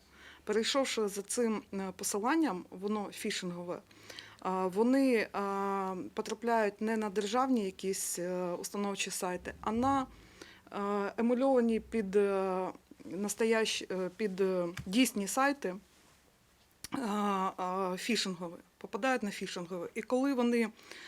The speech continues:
вводять <clears throat> реквізити своїх, е, е, банківських, е, карток, а, або, а, здійснюють, л-, логіняться в, а, онлайн, своєму онлайн-банк-,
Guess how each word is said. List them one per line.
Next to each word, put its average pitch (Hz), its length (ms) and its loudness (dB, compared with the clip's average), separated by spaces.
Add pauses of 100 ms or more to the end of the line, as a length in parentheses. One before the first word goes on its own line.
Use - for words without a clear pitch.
(280)
вводять 226 460 2 (180)
<clears throat> 294 200 12
реквізити 226 640 2
своїх, 220 520 0
е, - 40 -4
е, 190 280 -2 (560)
банківських, 196 800 -4
е, 185 220 -4
карток, - 480 -4 (920)
а, 196 320 -4
або, 214 800 4
а, 185 680 -4 (1600)
здійснюють, 202 640 -4
л-, 214 220 4
логіняться 208 760 2
в, 190 580 0 (500)
а, 180 420 -2 (100)
онлайн, 208 420 2
своєму 208 500 0
онлайн-банк-, 214 800 2